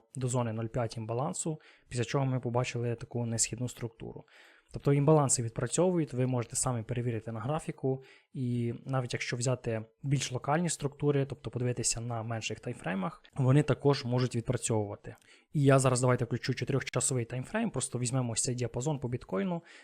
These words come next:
останній діапазон, і давайте тут також відмітимо ці імбаланси. Ось цей імбаланс також, як бачимо, якщо ми його відмітимо ось так, то бачимо, що він також був протестований на рівень нуль п'ять, після чого ми побачили продовження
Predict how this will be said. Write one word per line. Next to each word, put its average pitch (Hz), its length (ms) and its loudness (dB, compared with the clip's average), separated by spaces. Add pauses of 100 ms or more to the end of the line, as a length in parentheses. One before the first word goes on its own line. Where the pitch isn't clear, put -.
(160)
останній 127 400 2
діапазон, 135 560 -2 (100)
і 185 180 -2
давайте 131 320 2
тут 131 160 0
також 120 360 -2
відмітимо 117 440 -4
ці - 140 -6
імбаланси. 160 680 -2 (840)
Ось - 100 2
цей 156 140 10
імбаланс 135 580 6
також, - 480 0 (120)
як 127 180 -4
бачимо, 120 600 -2
якщо 123 220 -4
ми 117 80 -4
його 107 120 -8
відмітимо 156 480 -2
ось 143 140 -2
так, 143 240 -2
то 156 220 -2
бачимо, 131 360 0
що - 180 -8
він 123 120 -2
також 117 300 -4
був 113 160 -2
протестований 135 680 -2
на 120 180 0
рівень 110 260 -2
нуль 113 120 -2
п'ять, 165 340 -6
після 113 200 -4
чого 131 220 -2
ми 117 140 -4
побачили 117 400 -4
продовження 123 560 -2